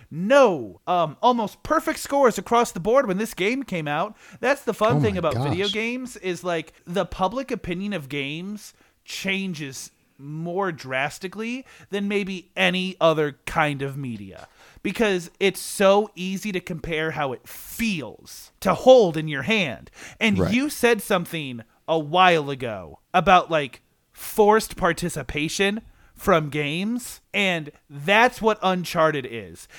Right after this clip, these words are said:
Speaker 1: It's like the cutscenes and the characters and the charisma oozing. This game, like, shaped cinematic narrative storytelling in video games.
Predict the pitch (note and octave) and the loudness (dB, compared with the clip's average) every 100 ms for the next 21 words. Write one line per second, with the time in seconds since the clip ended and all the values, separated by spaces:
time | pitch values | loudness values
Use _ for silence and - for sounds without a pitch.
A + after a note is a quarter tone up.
0 | - G3 G3+ - _ - D#3+ G3+ - - | -6 -2 0 -2 _ -10 -2 -2 -2 -2
1 | G#3+ G#3 - B3+ B3 A#3+ - E3+ C3 - | -2 -2 -6 -6 -4 -6 -8 -8 -8 -8
2 | G3 G3+ A3+ - A#3 A3+ A#3 - D#3+ B2+ | -2 0 0 0 0 0 -2 -8 -8 -8
3 | - D#3 C3 F3 G#3+ G#3 A3+ A3+ A3+ - | -8 -8 -4 -4 -4 -2 -2 0 -4 -10
4 | _ _ _ D4+ C#4 F#3+ D3 G2+ - _ | _ _ _ 0 2 0 -4 -10 -16 _
5 | D3+ F3+ C#4 - D#3 E3+ F3+ G#3+ B3+ C#4 | -8 -4 -4 -6 -10 -6 -4 -4 -6 -10
6 | - F#3+ F#3 C3 - - B3 G#3+ E3 - | -12 -4 -4 -4 -8 -2 4 4 2 -6
7 | - _ - - - A3 G#3+ F#3 F#3+ F#3 | -20 _ -14 -10 2 2 4 2 4 4
8 | D#3 D#3 E3 F3 D#3+ D3 - - F3 D#3+ | 0 -2 2 2 2 -2 -6 -4 -2 0
9 | C#3+ C#3+ C3+ B2+ B2 E3+ E3 D3 D3 C#3 | -2 -6 -6 -6 -10 -6 -6 -4 -6 -6
10 | A#2+ G#2+ G2 - - - | -6 -8 -14 -20 -20 -20